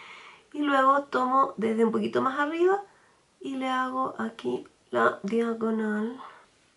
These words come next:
Y voilà, eso es todo. Y me gusta mucho el delineado así. Siento que se ve muy delicado, eh, me gusta. <laughs> Bueno,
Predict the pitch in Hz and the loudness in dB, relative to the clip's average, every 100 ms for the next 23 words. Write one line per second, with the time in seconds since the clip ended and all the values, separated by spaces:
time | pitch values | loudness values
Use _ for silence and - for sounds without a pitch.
0 | _ 214 208 180 160 - - - - 190 | _ 2 6 6 2 -6 -10 -14 -4 0
1 | 185 185 - - - - 185 185 190 - | 0 -2 -6 -6 0 6 8 8 2 4
2 | 196 190 220 233 214 214 208 208 202 214 | 6 8 6 4 2 2 4 4 4 2
3 | 233 - 220 247 - - - - - 196 | 0 -4 -2 -4 -12 -18 -18 -4 2 6
4 | 196 196 190 190 196 220 240 240 208 208 | 6 6 6 8 8 6 6 2 2 4
5 | 202 214 240 - - 190 180 175 175 175 | 4 4 2 -4 -4 -4 -2 -4 -4 -6
6 | 180 170 165 - - - - - 220 233 | -4 -6 -6 -12 -16 -12 -10 -6 -2 -4
7 | - _ _ - - | -4 _ _ -6 -6